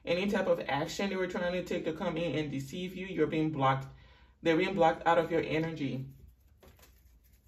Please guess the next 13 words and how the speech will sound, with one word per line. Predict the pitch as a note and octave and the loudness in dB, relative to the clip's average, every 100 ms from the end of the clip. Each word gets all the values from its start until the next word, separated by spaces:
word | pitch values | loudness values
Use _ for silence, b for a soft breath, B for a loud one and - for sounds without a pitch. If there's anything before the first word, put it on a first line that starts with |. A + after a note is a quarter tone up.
| _ _ _ _ | _ _ _ _
That | - D#3 | 6 8
you're | D#3+ F3+ | 8 6
heavily | F3+ F3 F3+ G3 F3+ F#3+ | 4 2 2 2 0 0
protected. | - F3+ F3+ F3 E3+ D#3 | 0 0 6 6 6 4
There's | D#3 | 4
a | D#3+ | 4
union. | D3+ D#3 F3+ G#3+ A3 C4+ D#4 - B B B - | 2 0 0 2 2 2 -2 -10 B B B -4
There's | F3 F3+ | 0 2
a | |
connection | F3 F3 D3+ D3+ - G#3 G3 | 0 -2 2 2 2 -2 0
that's | F3+ G#3 | 0 0
being | E3+ E3+ | -2 -2
protected. | E3 - F#3 F#3 F#3+ F3+ - | -2 0 -2 -2 -4 -4 -6